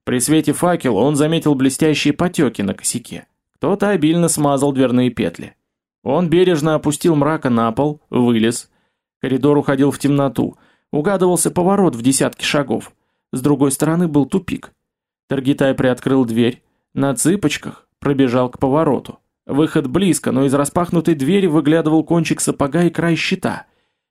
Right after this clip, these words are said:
Чувствуя себя еще большим дураком, без оружия, сам лезет врагам в руки, Таргитай на цыпочках подкрался, осторожно выглянул.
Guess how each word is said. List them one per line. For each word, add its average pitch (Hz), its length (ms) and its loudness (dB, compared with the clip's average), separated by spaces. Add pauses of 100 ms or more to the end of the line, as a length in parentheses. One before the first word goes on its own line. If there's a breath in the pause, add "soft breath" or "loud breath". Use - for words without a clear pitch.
(160)
Чувствуя 220 400 2
себя 202 240 2
еще 196 240 0
большим 170 400 0
дураком, 147 560 0 (240)
без 123 240 0
оружия, 127 460 2
сам 143 340 0
лезет 110 260 0
врагам 113 420 0
в 107 40 -2
руки, 196 400 -2 (380)
Таргитай 165 560 0
на 139 160 0
цыпочках 156 540 -2
подкрался, 123 720 -2 (220 soft breath)
осторожно 131 560 2
выглянул. 120 580 0